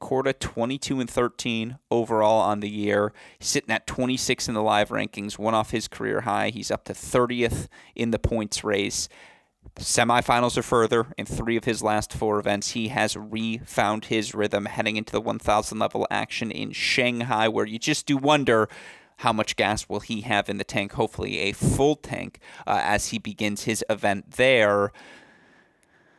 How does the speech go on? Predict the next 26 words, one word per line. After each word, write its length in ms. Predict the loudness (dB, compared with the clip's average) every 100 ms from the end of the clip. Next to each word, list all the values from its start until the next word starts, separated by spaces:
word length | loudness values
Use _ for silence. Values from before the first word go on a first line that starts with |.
| _ _
Look, 120 | 2 6
Mannarino's 600 | 8 8 8 8 6 6
headed 240 | 4 4
to 80 | 2
Shanghai 560 | 4 4 4 4 6
as 300 | 6 4 2
well, 200 | 4 4
and 120 | 4 2
for 120 | 2
Adrian 380 | 2 2 0 2
Mannarino, 580 | 2 2 0 2 2
one 380 | 0 -2 0 2
spot 380 | 0 2 2 4
off 180 | 2 2
his 220 | 0 -2
career 300 | -6 -2 -2
high. 220 | -2 -2
Now 140 | -4 -6
he's 160 | -4
twenty-three 600 | -4 -2 0 -2 -2 -2
in 80 | 0
the 80 | 0
rankings. 580 | 0 -2 -2 -4 -4 -6
He's 320 | -6 -8 -10
twenty-seven 720 | -10 -4 -2 0 0 0 0 -8
points 520 | -8 -8 -6 -8